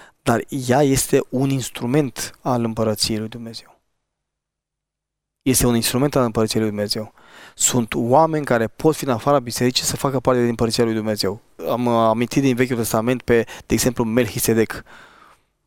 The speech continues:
Îl vedem pe Avram cu familia sa chemat de Dumnezeu să meargă în țara pe care vă spune el și Avram cu familia lui, ei devin purtătorii mesajului lui Dumnezeu, devin delegații lui Dumnezeu.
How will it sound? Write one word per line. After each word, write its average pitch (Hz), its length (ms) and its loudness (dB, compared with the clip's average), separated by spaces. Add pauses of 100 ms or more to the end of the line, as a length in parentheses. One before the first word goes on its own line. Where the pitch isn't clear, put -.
(160)
Îl 131 80 2
vedem 127 200 4
pe 147 100 0
Avram 127 280 2
cu 120 60 -14
familia 127 300 0
sa 120 140 0
chemat 123 280 0
de 127 80 2
Dumnezeu 123 800 2
să 131 200 -2
meargă 123 400 0
în 110 340 -4
țara 123 280 2
pe 117 140 -4
care 113 140 2
vă 107 140 -4
spune 131 380 0
el 139 340 2 (300)
și - 220 2
Avram 117 320 2
cu 139 100 -12
familia 131 360 2
lui, 143 280 -2 (100)
ei 135 200 0
devin 131 320 2
purtătorii 143 680 2
mesajului 131 420 0
lui 123 100 2
Dumnezeu, 117 380 2
devin 113 280 0
delegații 120 480 2
lui 117 80 -2
Dumnezeu. 113 440 0